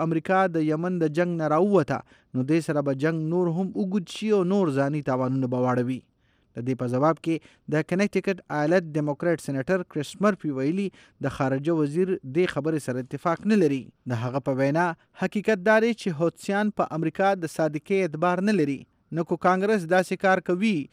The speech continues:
چې وښایي چې سعودیانو سره زموږ امداد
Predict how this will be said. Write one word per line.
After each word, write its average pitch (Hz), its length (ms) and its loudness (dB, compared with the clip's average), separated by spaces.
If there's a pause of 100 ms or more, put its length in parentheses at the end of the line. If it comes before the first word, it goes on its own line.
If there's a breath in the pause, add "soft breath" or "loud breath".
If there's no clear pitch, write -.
(280 soft breath)
چې - 140 -2
وښایي 175 560 2
چې 170 180 -6
سعودیانو 170 480 2
سره 151 300 -2
زموږ 160 320 -2
امداد 160 360 2